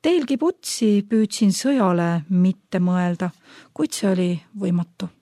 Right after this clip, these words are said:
Kui midagi peaks viltu minema, murrab Egiptuse armee teed Iisraeli just läbi Negevi kõrbe ja kibuts Revivimi,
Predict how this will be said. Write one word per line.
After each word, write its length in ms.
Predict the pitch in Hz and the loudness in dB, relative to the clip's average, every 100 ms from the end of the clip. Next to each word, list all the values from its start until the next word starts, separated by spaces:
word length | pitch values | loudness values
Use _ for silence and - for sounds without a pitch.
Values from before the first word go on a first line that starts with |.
| _ _ _ _ _ _ _ _ _ _ | _ _ _ _ _ _ _ _ _ _
Kui 160 | 196 | 2
midagi 380 | 185 190 196 175 | 4 4 2 -2
peaks 300 | 180 170 - 202 | -4 -6 -4 -2
viltu 320 | 285 - 277 | -4 -2 2
minema, 460 | 254 226 220 214 214 _ _ _ - - - | 4 6 4 2 -2 _ _ _ -20 -20 2
murrab 400 | 285 403 370 - _ | 2 4 0 -4 _
Egiptuse 640 | 226 214 220 - 240 226 | 0 0 -2 -4 -2 0
armee 480 | 196 185 185 185 190 - | 2 2 2 2 0 0
teed 340 | 190 190 196 | 0 0 -2
Iisraeli 640 | 180 170 - 180 175 180 - _ _ 208 | -4 -4 -2 0 2 0 -4 _ _ -2
just 480 | 185 320 - - | 0 2 0 -4
läbi 300 | 214 185 190 170 | -2 -2 2 2
Negevi 480 | 170 185 190 180 | 4 2 0 -2
kõrbe 460 | - 180 180 165 175 - _ _ _ - | -2 -2 -2 -2 -6 -8 _ _ _ 0
ja 200 | 202 190 196 190 _ _ _ _ _ _ - | 2 4 2 -2 _ _ _ _ _ _ -4
kibuts 520 | 202 220 233 - 196 | 0 2 0 -6 -4
Revivimi, 720 | 190 202 214 226 320 208 175 | -2 2 2 0 2 2 2